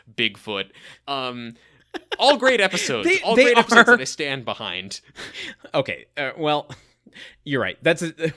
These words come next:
Speaker 2: <laughs> that's a table for another argument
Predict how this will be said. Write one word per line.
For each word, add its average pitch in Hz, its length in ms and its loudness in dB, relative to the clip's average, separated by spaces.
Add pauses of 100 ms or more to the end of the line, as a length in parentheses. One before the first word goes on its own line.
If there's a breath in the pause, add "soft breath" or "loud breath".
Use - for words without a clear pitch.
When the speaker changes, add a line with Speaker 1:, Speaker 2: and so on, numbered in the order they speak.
(120)
Speaker 2:
<laughs> - 260 -20
that's 180 320 -2
a 170 60 -4
table 123 440 0 (200 loud breath)
for - 120 -6
another 120 280 -2
argument 101 420 -6